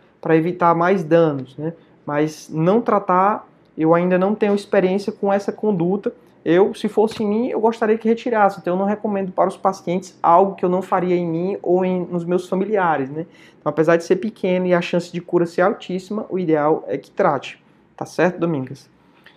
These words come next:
Tatiane mandou aqui. "Fiz exames, deu dois nódulos, mas o médico falou pra esperar quatro meses pra ver se ele cresceu, pra fazer biópsia. É normal?" É, sim, geralmente a conduta é essa, Tatiana. Dependendo do tamanho do nódulo, não há in-, indicação logo no início de puncionar.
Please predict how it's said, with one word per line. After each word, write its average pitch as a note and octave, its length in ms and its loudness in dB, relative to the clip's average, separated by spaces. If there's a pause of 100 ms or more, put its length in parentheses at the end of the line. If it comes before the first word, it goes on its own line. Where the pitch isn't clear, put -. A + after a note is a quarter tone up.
(440)
Tatiane G3 380 2
mandou G3 280 6
aqui. D#3+ 260 2
"Fiz G#3 240 -2
exames, G3 380 2
deu F3+ 120 6
dois G3+ 260 6
nódulos, D3 360 4
mas E3 160 2
o E3+ 40 0
médico F3 240 0
falou F3 240 4
pra F3 120 2
esperar F3 340 2
quatro F#3 380 2
meses F3 340 2
pra E3+ 220 2
ver E3+ 160 2
se - 300 -8
ele F#3 400 0
cresceu, F3+ 500 0
pra D3 100 -16
fazer D#3+ 240 2
biópsia. D#3+ 580 2
É E3 60 -4
normal?" E3 600 2 (600)
É, G3 200 6
sim, G#3+ 280 0
geralmente B3+ 480 4
a B3+ 60 2
conduta A#3+ 400 0
é D4+ 140 4
essa, F3+ 120 -4
Tatiana. D#3 320 -4
Dependendo G3 540 2
do - 20 -4
tamanho A#3 540 0
do G3 100 -2
nódulo, F3+ 460 2
não G#3+ 240 2
há G#3 160 4
in-, G#3 300 -2
indicação F#3 640 2
logo F#3+ 340 8
no G3 80 4
início F#3+ 460 0
de E3 160 -4
puncionar. G#3 800 -2